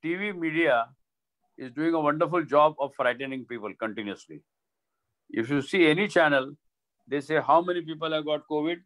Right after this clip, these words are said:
how many people are dead, how many people have recovered, and what is the number of strength which is increasing, doubling the number of cases.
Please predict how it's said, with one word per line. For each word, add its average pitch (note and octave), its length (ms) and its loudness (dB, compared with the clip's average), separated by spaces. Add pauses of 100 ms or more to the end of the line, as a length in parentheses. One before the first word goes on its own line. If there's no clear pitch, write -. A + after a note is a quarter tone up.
(680)
how C#3 200 6
many E3 240 2
people D3+ 400 2
are C#3 160 4
dead, C#3+ 400 2 (420)
how B2+ 120 4
many D#3+ 200 2
people D3 280 0
have C#3+ 160 4
recovered, D3 580 0 (480)
and D3 260 -2 (160)
what D3 240 2
is D#3+ 80 2
the E3 100 0
number D3 320 2
of D3+ 200 0
strength D3 420 -2
which C#3 140 -4
is C3+ 80 -2
increasing, D3 600 2
doubling C3+ 480 6
the D3 60 2
number C#3+ 360 4
of C3+ 160 -6
cases. C#3 480 -6